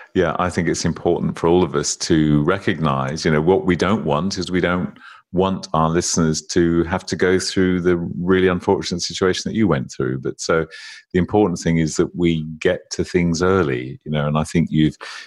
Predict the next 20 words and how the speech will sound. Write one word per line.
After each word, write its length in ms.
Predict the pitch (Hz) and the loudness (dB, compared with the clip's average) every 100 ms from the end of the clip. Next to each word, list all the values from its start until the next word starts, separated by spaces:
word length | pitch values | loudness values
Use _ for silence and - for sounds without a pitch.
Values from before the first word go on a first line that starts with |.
| - | -12
shared 400 | - 95 90 85 | -2 0 2 2
with 160 | 82 | 0
us 140 | 80 - | 0 -2
some, 520 | - 85 80 78 78 - | 0 0 0 0 -2 -6
some 280 | - 80 | -4 -2
very 220 | 76 78 76 | 2 2 2
useful 400 | 82 92 - 76 | 0 0 0 -2
tips 340 | - 78 - | -2 -4 -4
there, 180 | 73 73 | -2 -2
some 240 | - 78 73 | -4 -4 -4
things 320 | - 82 80 - | 0 0 0 0
that, 260 | 73 - - - - - _ | -2 -4 -20 -20 -20 -20 _
that 80 | 87 | -6
we 220 | 82 85 | 0 0
can 220 | 82 82 | 0 -2
do. 180 | 80 92 | 2 2
One, 280 | 82 120 151 | 2 0 0
one, 300 | 131 151 156 | 0 0 -2
one 160 | 123 127 | 0 0
other, 180 | 113 | 2